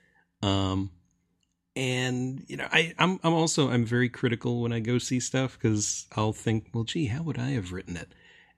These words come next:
And it's, it's sort of weird to me that these have been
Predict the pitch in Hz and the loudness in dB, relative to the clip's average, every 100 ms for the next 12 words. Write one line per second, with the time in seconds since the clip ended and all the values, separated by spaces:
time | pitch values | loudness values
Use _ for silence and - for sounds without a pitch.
0 | - 113 117 117 113 113 - - _ _ | 2 4 6 4 2 0 -4 -14 _ _
1 | _ _ _ _ _ - 135 135 - - | _ _ _ _ _ -6 -2 2 2 4
2 | 135 127 - 160 147 123 123 143 147 143 | 4 4 4 4 2 0 4 6 8 6
3 | 127 - - 123 117 113 110 107 98 104 | 2 -4 2 4 6 6 6 4 4 6
4 | 120 117 120 101 110 107 104 104 | 8 8 4 4 4 6 6 4